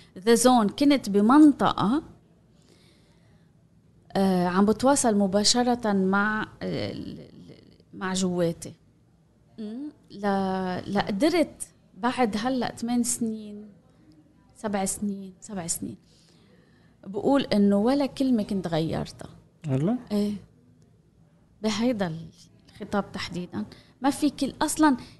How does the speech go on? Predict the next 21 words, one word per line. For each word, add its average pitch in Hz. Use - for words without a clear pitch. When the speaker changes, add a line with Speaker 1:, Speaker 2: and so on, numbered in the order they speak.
Speaker 1:
إذا 240
شلت 311
أي 311
شيء 254
منه، 240
حي-، 226
حتفرط 214
كأنه 285
كان 277
مثل 294
سن-، 247
سلسلة. 233
كان 277
راكب 330
كله 254
هيك 277
على 226
بعضه. 180
ما 302
بغير 254
ولا 370